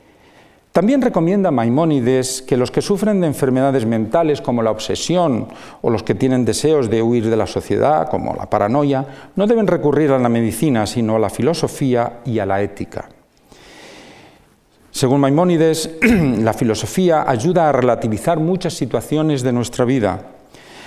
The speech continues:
Ayuda a no alegrarse excesivamente cuando uno recibe una buena noticia, ni a deprimirse en exceso cuando uno recibe una mala.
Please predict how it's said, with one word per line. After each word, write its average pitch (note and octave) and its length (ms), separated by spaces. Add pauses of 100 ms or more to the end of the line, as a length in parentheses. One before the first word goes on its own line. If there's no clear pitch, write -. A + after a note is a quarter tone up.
(180)
Ayuda G3+ 400
a B2+ 120
no D3+ 180
alegrarse B2 680
excesivamente E3+ 920
cuando G#2+ 280
uno A#2 160
recibe A2 400
una G2+ 140
buena G2 220
noticia, D#3+ 840
ni D#3 140
a D#3 40
deprimirse D#3 800
en A2+ 80
exceso C3 540
cuando G#2+ 260
uno G#2 140
recibe G2+ 440
una G2+ 200
mala. A#2+ 500